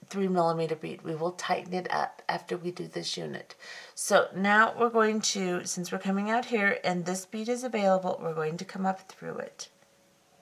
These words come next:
'cause it is the bead in our corner, in our second component here.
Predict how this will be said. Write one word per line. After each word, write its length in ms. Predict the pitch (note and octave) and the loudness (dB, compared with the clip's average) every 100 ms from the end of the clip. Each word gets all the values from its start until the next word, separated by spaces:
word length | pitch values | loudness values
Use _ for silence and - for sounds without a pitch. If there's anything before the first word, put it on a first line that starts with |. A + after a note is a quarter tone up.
| _ _ _ _ - | _ _ _ _ -8
'cause 200 | G3 G3 | -4 -2
it 240 | G#3+ - | -2 -2
is 400 | - F3+ F3 F3 - | 2 4 2 0 -10
the 100 | E3+ | -8
bead 380 | F#3 F3 D#3+ D#3 | -6 -6 -6 -8
in 180 | - D#3+ | -6 -4
our 100 | E3 | -4
corner, 520 | E3 E3 D3+ - E3+ _ _ _ _ _ _ _ - | -2 0 0 -2 -12 _ _ _ _ _ _ _ -2
in 100 | F3 | 0
our 140 | E3+ | 2
second 480 | E3+ - C#3+ - - - - - - - | 0 -2 -6 -10 -14 -16 -20 -20 -20 -14
component 560 | - F3+ - D#3+ - - | -8 -6 -6 -6 -8 -10
here. 320 | - - | -14 -14